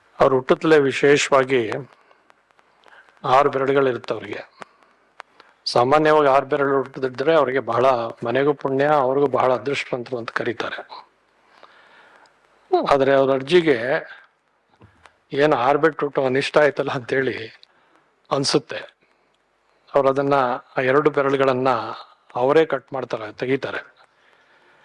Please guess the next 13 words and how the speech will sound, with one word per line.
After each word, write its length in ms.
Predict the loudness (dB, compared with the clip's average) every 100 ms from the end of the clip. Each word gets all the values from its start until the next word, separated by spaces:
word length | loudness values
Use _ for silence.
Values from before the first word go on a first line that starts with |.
| -20 _ _ _ _ _ -20 -20 _ _ -20 -10
ಆಗ 320 | 0 2 4 4 4 2 -4 -6 -4 -4 -6 -12 _ _ _ _ _ _ _ -8
ಬಹಳ 320 | 0 4 4
ದಿವಸ 300 | 2 0 4
ಆದ್ಮೇಲೆ, 340 | 4 4 2
ಗೊತ್ತಾದ್ಮೇಲೆ 960 | 0 -2 0 2 2 0 -2 -6 -14 -20 _ _ -10
ಅದನ್ನ 300 | -6 -4 -4 -4 -6 -12 _ _ _ _ _ _ _ _ _ _ _ _ _ 0
ಕಸ್ತೂರಿ 400 | 0 4 4 4
ಅವ್ರು 160 | 4
ಹೇಳಿದ್ದು 640 | 2 -2 0 0 -2 -8 -12 _ _ _ _ _ _ _ -10
ಸಿಸೇರಿಯನ್ 640 | -4 0 4 4 4 2
ಆಪರೇಷನ್ 500 | -2 -4 -6 -4 -4
ಮಾಡಿದ್ 260 | -4 -4 -2
ನೋವು 500 | 0 0 0 -8